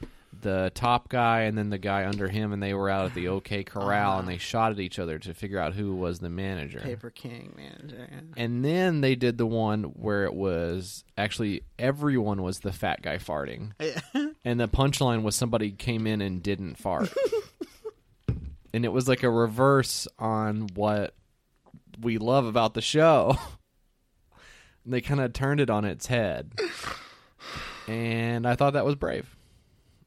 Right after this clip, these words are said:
Speaker 1: So, and I think it's a show we'll always probably remember until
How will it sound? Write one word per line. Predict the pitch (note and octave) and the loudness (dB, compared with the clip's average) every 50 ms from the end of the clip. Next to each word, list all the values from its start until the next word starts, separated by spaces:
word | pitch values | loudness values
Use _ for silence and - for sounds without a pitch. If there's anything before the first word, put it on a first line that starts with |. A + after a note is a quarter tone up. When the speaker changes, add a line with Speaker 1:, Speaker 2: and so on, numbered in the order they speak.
| _ _ - | _ _ -20
Speaker 1:
So, | - - - G#2 G2+ G2+ G2 G2 G2 G2+ G2 G2+ - - _ _ _ - - - - - _ _ _ | -16 -8 -4 -2 -2 0 0 0 -2 -4 -6 -10 -16 -20 _ _ _ -20 -20 -20 -20 -20 _ _ _
and | - A2+ A2+ | -6 -2 0
I | A#2 A#2 | 0 0
think | B2+ C#3 C#3 | 0 0 -2
it's | D3 - C#3+ | -2 -2 -2
a | C3+ | -4
show | - - D3 C#3 | 0 2 2 4
we'll | C3+ C#3 C3+ B2 | 4 4 4 6
always | A2 A#2+ C3 C3 C3+ C#3 C#3+ C3+ | 6 6 6 6 4 4 2 2
probably | - - C3+ C3 B2+ B2+ B2+ C3 B2+ | 0 0 2 4 4 4 4 2 0
remember | B2 B2+ B2 C3+ C#3+ D3 C3 A#2+ G#2 G2 | 0 0 0 0 0 0 0 -2 -2 -2
until | F#2+ F#2 - - G#2 F#2+ F#2 | -4 -6 -6 -8 -8 -8 -8